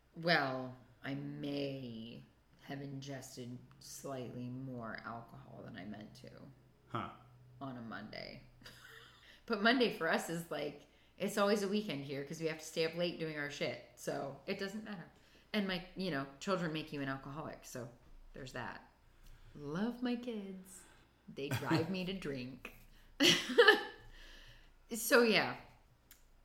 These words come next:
Speaker 1: we, it, I mean, it very rapidly escalated into, into the sexy time.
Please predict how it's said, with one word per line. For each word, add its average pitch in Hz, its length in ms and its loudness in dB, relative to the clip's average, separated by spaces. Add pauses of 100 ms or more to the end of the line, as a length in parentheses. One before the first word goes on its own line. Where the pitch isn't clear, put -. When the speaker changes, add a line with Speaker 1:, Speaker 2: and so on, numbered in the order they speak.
(160)
Speaker 1:
we, 175 680 4
it, 160 240 4
I 160 120 4
mean, 143 140 -2
it 143 180 -4
very 139 340 0
rapidly 131 420 -4
escalated 127 600 -6
into, 123 480 -6 (300)
into 131 220 -4
the 123 60 -10
sexy 127 380 -8
time. 127 360 -8